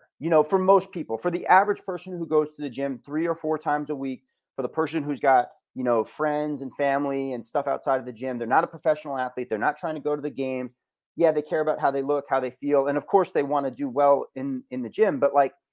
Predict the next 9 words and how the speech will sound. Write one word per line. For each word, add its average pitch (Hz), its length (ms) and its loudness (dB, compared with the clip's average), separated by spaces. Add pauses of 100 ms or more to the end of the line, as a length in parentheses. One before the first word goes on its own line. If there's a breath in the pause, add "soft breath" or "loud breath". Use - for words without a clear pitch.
(480)
how 220 340 2
much 190 380 -2 (160)
do 165 120 -6
these 151 360 -6
scores 156 580 -2
on 123 160 -6
these 120 180 -10
workouts 117 680 -4 (580)
ultimately 143 720 -2